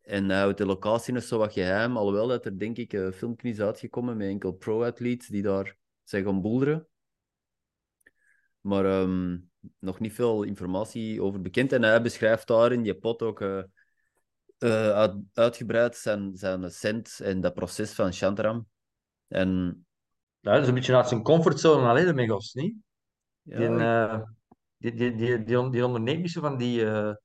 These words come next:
Speaker 2: hey, dat is, in mijn wereld, eh, eh, mijn weten, is hij niet zo echt, eh, die, die blijft zo meestal in Duitsland of zo, Zwitserland of zo,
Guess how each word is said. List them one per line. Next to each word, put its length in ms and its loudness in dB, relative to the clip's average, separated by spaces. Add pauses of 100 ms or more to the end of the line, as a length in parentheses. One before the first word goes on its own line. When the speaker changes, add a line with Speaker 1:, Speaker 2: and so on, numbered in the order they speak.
(720)
Speaker 2:
hey, 200 0
dat 120 -4
is, 400 -20 (360)
in 320 -8
mijn 640 0
wereld, 380 -2
eh, 680 -6
eh, 60 -10
mijn 460 -2
weten, 480 -4
is 200 -10
hij 120 -6
niet 120 -2
zo 180 -2
echt, 240 -8
eh, 300 0
die, 280 -6
die 80 -10
blijft 200 -6
zo 80 -8
meestal 260 -4
in 180 -4
Duitsland 480 -2
of 80 -10
zo, 120 -6
Zwitserland 560 -6
of 80 -14
zo, 120 -8